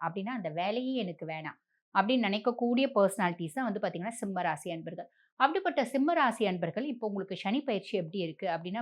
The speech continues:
மீனம் உங்களுக்கு எட்டாம் பாவம். அப்ப சனி பகவான் எப்படி வராரு அப்படின்னா, அஷ்டம சனியா வராரு. பொதுவா வந்து பாருங்க, அஷ்டம சனி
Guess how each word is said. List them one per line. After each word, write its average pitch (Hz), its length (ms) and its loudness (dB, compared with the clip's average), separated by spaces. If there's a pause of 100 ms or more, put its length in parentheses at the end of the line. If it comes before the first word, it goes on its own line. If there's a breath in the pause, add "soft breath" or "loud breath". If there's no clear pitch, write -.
(120)
மீனம் 220 380 0
உங்களுக்கு 185 320 -6
எட்டாம் 185 320 -6
பாவம். 156 320 -4 (340 soft breath)
அப்ப 226 460 6 (140 loud breath)
சனி 294 340 6
பகவான் 262 400 8
எப்படி 247 300 0
வராரு 180 680 2
அப்படின்னா, 170 320 -4
அஷ்டம 220 760 -4
சனியா 156 400 -2
வராரு. 160 600 0 (420 loud breath)
பொதுவா 226 300 2
வந்து 247 200 2
பாருங்க, 226 640 0 (720)
அஷ்டம 240 420 0
சனி 220 480 2